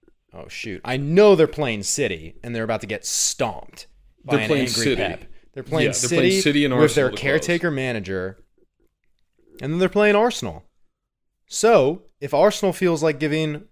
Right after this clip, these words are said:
Speaker 1: Watford a result, it's over for Bournemouth. All they need is, all Watford needs is one point to stay up. Or Bournemouth, who, by the way, I don't know if you saw this, Patrick, the way in which they lost
Speaker 2: To Everton?
Speaker 1: No,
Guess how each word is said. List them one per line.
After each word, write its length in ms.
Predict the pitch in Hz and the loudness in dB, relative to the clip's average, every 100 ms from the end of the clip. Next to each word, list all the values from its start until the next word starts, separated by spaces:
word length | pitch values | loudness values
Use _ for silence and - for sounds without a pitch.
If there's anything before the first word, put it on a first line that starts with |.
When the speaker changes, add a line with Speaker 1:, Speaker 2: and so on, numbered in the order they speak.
| - | -6
Speaker 1:
Watford 540 | 147 - - 156 151 - - _ _ _ - | -4 -2 -2 0 0 -4 -20 _ _ _ -12
a 60 | |
result, 520 | 147 135 208 202 - - _ - _ _ | -6 2 2 2 -6 -20 _ -20 _ _
it's 160 | 139 165 | -6 2
over 240 | 180 156 | 2 2
for 80 | 143 | -4
Bournemouth. 520 | 139 175 165 85 - - | -2 -2 -2 -6 -14 -6
All 180 | 139 156 | 0 2
they 100 | 165 | 2
need 180 | 165 | 2
is, 140 | 151 - | 0 -2
all 260 | 143 185 | 4 6
Watford 360 | 175 170 - 160 | 6 4 2 -4
needs 200 | 147 139 | -4 -4
is 120 | 113 | -6
one 260 | 104 143 165 | -6 -4 0
point 260 | - 139 | 2 2
to 60 | 120 | -2
stay 260 | - 98 71 | -6 -6 -6
up. 220 | - - _ _ _ _ | -8 -18 _ _ _ _
Or 520 | - 233 135 107 104 _ _ _ _ _ - | 2 6 6 2 -4 _ _ _ _ _ -6
Bournemouth, 400 | 160 190 127 104 | 2 2 2 2
who, 160 | 165 165 | 4 8
by 240 | 170 165 | 10 10
the 120 | 147 | 6
way, 280 | 131 139 120 | 4 4 4
I 140 | 113 | 2
don't 100 | 139 | 0
know 80 | 143 | 0
if 140 | 131 123 | -4 -8
you 60 | |
saw 260 | - 117 120 | -2 0 0
this, 140 | 131 | -2
Patrick, 580 | 147 143 139 160 160 - - _ _ _ | -2 -2 0 -2 -2 -4 -20 _ _ _
the 140 | 127 147 | 2 4
way 400 | 127 139 151 156 | 4 4 4 4
in 140 | 139 | 2
which 280 | 139 - - | 0 -2 -4
they 160 | 127 | -4
lost 680 | 120 110 113 127 139 - - - _ _ _ | -2 0 2 0 -2 -10 -12 -20 _ _ _
Speaker 2:
To 160 | - - | -10 -6
Everton? 520 | 110 113 151 165 165 - - _ _ - | -6 -6 -6 -8 -10 -20 -20 _ _ -10
Speaker 1:
No, 640 | 143 147 151 139 120 98 | -2 4 6 6 4 -2